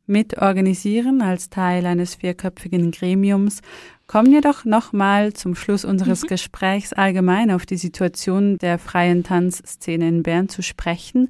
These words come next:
Speaker 1: Welche konkreten Forderungen stellen Sie aktuell gerade auch an die Politik und an die Förderstruktur der Stadt Bern, wenn es um die freie Tanzszene geht?
Speaker 2: Schlussendlich ist es das Motto, mehr Tanz, mehr Raum.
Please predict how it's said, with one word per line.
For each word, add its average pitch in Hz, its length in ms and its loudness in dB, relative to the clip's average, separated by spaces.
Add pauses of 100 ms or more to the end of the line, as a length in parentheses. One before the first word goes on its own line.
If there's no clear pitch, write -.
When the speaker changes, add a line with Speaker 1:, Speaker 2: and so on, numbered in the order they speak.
(840)
Speaker 1:
Welche 247 400 2
konkreten 240 580 2
Forderungen 165 920 0
stellen 185 460 -2
Sie - 160 -4
aktuell 190 680 0 (240)
gerade 196 380 0
auch 220 100 -2
an 208 160 0
die 190 100 -2
Politik 190 720 -4
und 202 100 0
an 185 120 2
die 180 120 0
Förderstruktur 190 1400 -4
der 185 160 -2
Stadt - 420 -10
Bern, 190 320 -2
wenn 208 100 0
es 190 120 -2
um 185 60 0
die 180 120 0
freie 175 320 -4
Tanzszene - 840 -6
geht? - 380 -18 (1000)
Speaker 2:
Schlussendlich 226 1000 0 (100)
ist 202 180 -4
es 190 180 -2
das - 260 -4
Motto, 233 760 -2
mehr 196 320 -2
Tanz, 196 360 -4
mehr 202 260 -2
Raum. 233 420 -2